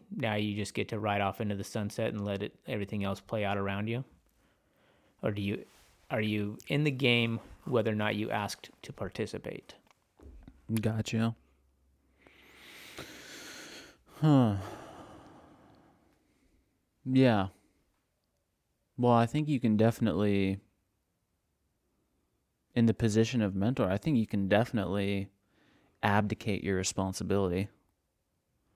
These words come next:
Speaker 2: For sure. But people are doing that left and right. In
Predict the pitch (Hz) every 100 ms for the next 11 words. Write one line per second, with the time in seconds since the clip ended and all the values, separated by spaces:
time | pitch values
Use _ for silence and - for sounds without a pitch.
0 | _ _ _ _ _ _ _ _ _ _
1 | _ - 101 - - 92 92 - - _
2 | _ _ _ _ _ _ _ _ _ -
3 | - _ - 110 113 110 110 - _ _
4 | _ _ - - 131 139 107 101 107 113
5 | 110 95 117 - 101 123 101 - - -
6 | - _ _ _ _ _ _ _ _ _
7 | _ - 101